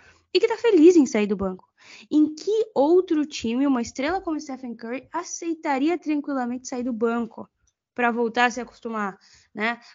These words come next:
Pra, pra se orientar aí? Não existe. Então o Warriors criou uma filosofia que precisa ser estudada pra qualquer pessoa que queira vencer,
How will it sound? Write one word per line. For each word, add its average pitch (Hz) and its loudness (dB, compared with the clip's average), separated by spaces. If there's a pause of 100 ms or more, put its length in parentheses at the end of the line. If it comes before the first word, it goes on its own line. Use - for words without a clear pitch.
Pra, 208 -6
pra 226 -8
se 226 -2
orientar 233 2
aí? 196 -8 (340)
Não 320 2
existe. 247 -4 (320)
Então 302 -4
o 320 0
Warriors 320 -4
criou 247 -4
uma 254 -8
filosofia 214 -6 (260)
que - -4
precisa 233 -2
ser 262 -4
estudada 220 0
pra 214 -8
qualquer 226 -6
pessoa 339 -2
que 240 -6
queira 233 -2
vencer, 220 0